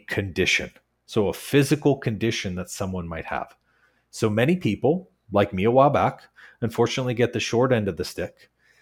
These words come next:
So things like having a hyper or hypoactive thyroid, which slows down the way you make your thyroid hormone. Things like having low testosterone, like me,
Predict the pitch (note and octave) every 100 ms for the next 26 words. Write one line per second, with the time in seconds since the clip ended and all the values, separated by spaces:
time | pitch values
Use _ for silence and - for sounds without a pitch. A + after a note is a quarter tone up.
0 | _ - A2+ - A#2+ B2+ B2 A#2+ - A#2+
1 | A2 A#2 A2+ G#2+ G2+ - A#2+ B2 B2 A2
2 | A2+ A2 G#2 G2+ - G#2 - G2+ G2+ F#2+
3 | - F2+ - F2 F#2 B2 F#3 - _ _
4 | _ _ G#2+ - - A2 G#2+ G#2+ G#2+ A2+
5 | G#2 G2 F#2+ G2 F#2 F2+ F2 F2 - F2
6 | D#2+ D#2+ - E2 A2+ F#3 - _ _ _
7 | _ _ B2+ B2+ B2 A2 A2+ G#2+ G#2+ G#2+
8 | G#2 G2+ F#2 F#2 - G2+ G2+ - A2 A2
9 | C#3+ G3+ - _ D#2+ F#2 - F#2+ G2+ E3